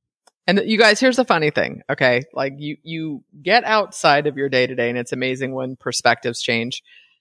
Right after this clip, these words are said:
So I bought, my <laughs> car's only, well, it's not two years old, but I bought it used. Um, I love my car. It's an Audi Q five. Um, and, but I got it at CarMax, and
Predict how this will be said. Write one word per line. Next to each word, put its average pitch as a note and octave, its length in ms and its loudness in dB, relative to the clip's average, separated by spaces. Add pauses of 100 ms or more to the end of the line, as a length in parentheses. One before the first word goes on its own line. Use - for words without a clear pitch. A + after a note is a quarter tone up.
(120)
So C3 220 -2
I B2 120 6
bought, D#3 400 4
my F3 140 -4
<laughs> - 20 -2
car's - 320 -2
only, C3+ 260 -4 (160)
well, C#3 220 0
it's - 160 -4
not F3+ 200 2
two E3+ 120 0
years A#2 280 0
old, G#2+ 340 -2 (160)
but B2+ 120 0
I B2 60 2
bought B2+ 160 4
it - 100 0
used. A#2+ 520 -2
Um, A2+ 440 -4 (360)
I A#2+ 60 -4
love A2+ 200 0
my A2 140 -4
car. A#2+ 260 2
It's - 140 -4
an - 60 -4
Audi A#2+ 220 -2
Q D#3+ 220 -4
five. B2 380 2 (840)
Um, - 380 -8 (120)
and, B2 580 -8 (180)
but B2+ 100 -6
I A#2 80 0
got C3 160 2
it B2 80 -2
at - 100 -6
CarMax, G#3+ 580 0 (240)
and C#3 640 -8